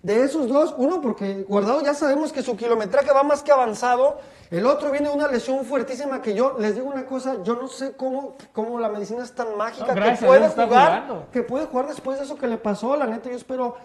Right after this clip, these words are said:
Speaker 1: vuelva a ser el Raúl de antes, pero Héctor Herrera, ¿qué pretexto le vamos
Speaker 2: No,
Speaker 1: a
Speaker 2: no,
Speaker 1: poner?
Speaker 2: ninguno, ninguno,
Speaker 1: O sea,
Speaker 2: ninguno.
Speaker 1: si el vato no juega en el Atlético de Madrid,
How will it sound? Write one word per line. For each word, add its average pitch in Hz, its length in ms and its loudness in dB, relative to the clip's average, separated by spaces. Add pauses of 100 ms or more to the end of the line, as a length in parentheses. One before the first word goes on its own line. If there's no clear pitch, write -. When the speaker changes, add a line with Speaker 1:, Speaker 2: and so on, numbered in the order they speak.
(120)
Speaker 1:
vuelva 254 260 0
a - 20 -4
ser 254 160 -2
el 247 60 -2
Raúl 226 220 0
de 233 60 -2
antes, 254 380 -6 (640)
pero 208 220 -2
Héctor 294 260 -8
Herrera, 240 300 -6 (100)
¿qué 247 100 -6
pretexto 262 560 -12
le 254 80 -6
vamos 240 160 -4
Speaker 2:
No, 285 80 -4
Speaker 1:
a 254 40 -2
Speaker 2:
no, 196 100 2
Speaker 1:
poner? 240 220 2
Speaker 2:
ninguno, 220 400 2
ninguno, 175 340 -4
Speaker 1:
O 226 60 6
sea, 254 180 8
Speaker 2:
ninguno. 170 160 -2 (160)
Speaker 1:
si - 100 -4
el 254 160 2
vato 311 460 0
no 285 180 0
juega 330 400 2
en 359 80 2
el 302 80 0
Atlético 277 540 -2
de 262 80 0
Madrid, 233 300 0